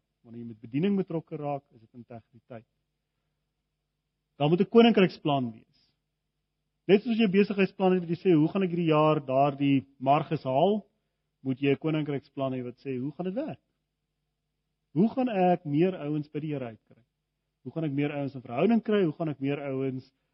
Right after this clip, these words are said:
in omgang met sy woord kry?" Dit moet holisties wees, elke faset. Groot besighede, sekulêre besighede, die afgelope tyd ontdek dat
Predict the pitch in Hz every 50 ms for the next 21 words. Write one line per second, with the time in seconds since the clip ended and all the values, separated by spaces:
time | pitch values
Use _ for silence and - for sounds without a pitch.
0 | _ _ _ _ 117 135 139 139 143 _ 147 147 143 131 131 123 - 131 120 107
1 | 117 113 110 107 _ _ _ _ 117 _ _ _ _ _ _ _ _ _ _ _
2 | _ _ _ _ _ _ _ _ _ _ _ _ _ _ _ _ _ _ _ _
3 | _ _ _ _ _ 147 135 131 156 175 170 - - - - 143 156 175 180 175
4 | 185 180 - - - 170 147 - - 120 110 104 - _ _ _ 135 143 156 165
5 | 165 165 - 165 _ 160 143 - - 135 110 - _ _ _ _ _ _ _ _
6 | _ _ _ _ _ _ _ _ _ _ _ _ _ _ _ _ _ _ _ _
7 | _ _ _ _ _ - 196 214 208 170 147 170 180 180 - 202 180 - 190 185
8 | 175 165 - - 190 - - 190 165 151 151 151 160 156 135 139 147 139 - 165
9 | - _ 156 151 147 135 151 - 127 - _ - 160 143 - 151 _ _ 147 143
10 | 143 143 139 135 127 117 113 131 135 139 135 _ 135 123 127 131 127 123 _